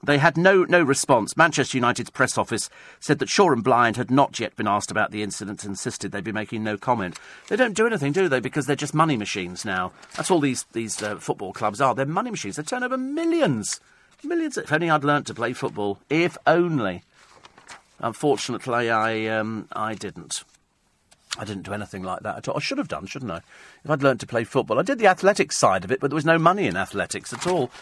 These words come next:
There's only money in, uh, in football. Uh, talking television, Paul O'Grady's going to be doing it, um, because apparently the person doing it has got herself pregnant, so Paul's doing it. Love Paul. He has said he won't do another chat show.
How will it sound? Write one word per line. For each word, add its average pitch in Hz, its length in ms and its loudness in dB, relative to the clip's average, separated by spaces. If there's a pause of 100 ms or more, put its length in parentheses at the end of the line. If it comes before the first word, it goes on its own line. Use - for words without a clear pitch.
(200)
There's 131 120 0
only 160 160 6
money 131 380 4
in, 120 240 -2
uh, 117 260 0 (140)
in 127 260 0
football. 98 540 -4 (480)
Uh, 165 160 6
talking 220 320 4
television, 214 480 4
Paul 202 180 6
O'Grady's 196 600 4
going 190 180 6
to 190 60 2
be 190 100 6
doing 190 300 6
it, - 520 -2
um, 135 680 6 (420)
because 135 380 0
apparently 131 300 0
the 104 60 -2
person 123 260 2
doing 120 200 4
it - 80 0
has 107 80 -10
got - 120 2
herself - 280 0
pregnant, 123 520 0
so 104 180 -4
Paul's 113 380 -2
doing 104 260 -2
it. - 160 -14 (460)
Love 101 240 -6
Paul. 101 180 -4
He 135 160 -2
has 196 180 2
said 180 220 0
he 135 100 -2
won't 151 220 0
do 160 80 -2
another 147 220 0
chat - 260 -6
show. 92 240 -6